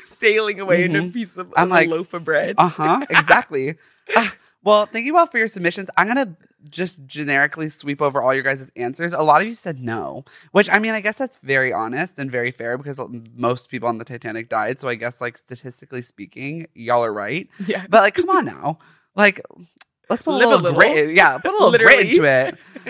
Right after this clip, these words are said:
Speaker 2: But, uh, speaking on what you said about, like, an apocalypse situation, I feel the exact same way. Like, if there's a zombie apocalypse, baby, I'm, I'm gone on the first day.
Speaker 1: Yeah, the first day.
Speaker 2: I'm
Speaker 1: I'm
Speaker 2: like, "I don't wanna, I don't ha-, no."
Speaker 1: And we, I know we both,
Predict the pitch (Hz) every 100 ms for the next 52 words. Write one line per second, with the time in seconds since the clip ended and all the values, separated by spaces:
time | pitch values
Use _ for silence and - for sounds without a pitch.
0 | 285 - 208 196 - 190 196 - 233 254
1 | 262 233 190 185 190 180 151 151 156 147
2 | 135 131 165 180 - 175 190 185 185 202
3 | 196 170 175 196 151 135 135 135 - 127
4 | 117 160 196 262 214 147 156 - 135 170
5 | 180 - 156 156 139 165 160 156 - 185
6 | 175 180 143 131 123 - 104 73 208 175
7 | 208 - 233 220 160 147 110 147 - 214
8 | 220 196 208 254 151 156 151 127 - 196
9 | 175 143 143 - 151 143 131 117 104 123
10 | 247 285 220 226 240 190 185 196